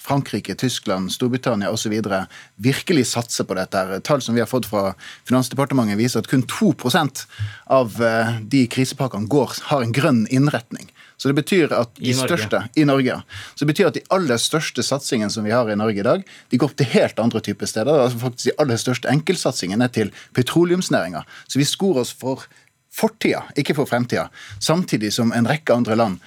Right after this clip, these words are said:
Speaker 1: gjør det motsatte. Eh, E U, så er det, så er tallet på det trettisju prosent. I Frankrike så er det tredve prosent, i Tyskland trettitre prosent. Altså, vi ligger, vi ligger på nivå med Tys-, altså med, med, med, med Russland og Tyrkia, Saudi-Arabia, den type land som har på en måte vært klimaverslinger lenge.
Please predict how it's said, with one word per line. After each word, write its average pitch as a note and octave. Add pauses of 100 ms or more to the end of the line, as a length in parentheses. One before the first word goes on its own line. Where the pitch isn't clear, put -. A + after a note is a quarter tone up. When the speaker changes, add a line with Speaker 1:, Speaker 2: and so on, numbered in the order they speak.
(160)
Speaker 1:
gjør C3
det C#3
motsatte. D#3+ (460)
Eh, A#2+
E D3+
U, A#2
så C#3+
er D#3
det, B2+ (100)
så D3+
er -
tallet C3
på B2+
det A#2+
trettisju C#3
prosent. G2
I -
Frankrike A#2 (180)
så -
er A#2+
det A#2+
tredve E3
prosent, G2+
i A2
Tyskland D3
trettitre A#2+ (100)
prosent. - (320)
Altså, C3
vi C#3
ligger, D#3 (500)
vi D3
ligger E3+
på B2
nivå D3
med A2
Tys-, -
altså A#2+
med, B2 (260)
med, B2
med, A#2
med C3
Russland G#2+
og -
Tyrkia, E3+
Saudi-Arabia, C#3+
den C#3
type A2
land B2
som A2
har A#2+
på B2+
en A#2+
måte A#2
vært A#2+
klimaverslinger B2+
lenge. A2